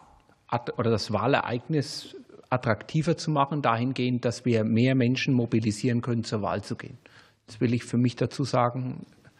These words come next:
weil die Kollegin mich gerade schon so nett anlächelt. Ich meine da jetzt nicht das Wahlangebot im Supermarkt oder im Baumarkt, sondern letztendlich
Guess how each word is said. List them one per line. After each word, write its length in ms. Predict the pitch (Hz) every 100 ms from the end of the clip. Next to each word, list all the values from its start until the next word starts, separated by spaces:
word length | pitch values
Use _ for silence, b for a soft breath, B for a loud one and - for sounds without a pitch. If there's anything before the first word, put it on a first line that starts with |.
| B B B B -
weil 100 | 131
die 80 |
Kollegin 400 | 117 123 131 123
mich 140 | 120 -
gerade 200 | 123 -
schon 80 | 127
so 100 | 120
nett 240 | 117 120
anlächelt. 640 | 123 131 139 131 123 127
Ich 100 | 123
meine 260 | 123 117 120
da 180 | 120 117
jetzt 420 | 120 120 120 -
nicht 260 | 147 147 135
das 160 | -
Wahlangebot 720 | 113 123 123 127 123 127 123
im 80 | 123
Supermarkt 560 | - 143 156 156 143 123
oder 120 | 127
im 100 | 120
Baumarkt, 520 | 110 117 139 - - B B B B B B B -
sondern 420 | 120 127 131 127
letztendlich 480 | 123 - 127 120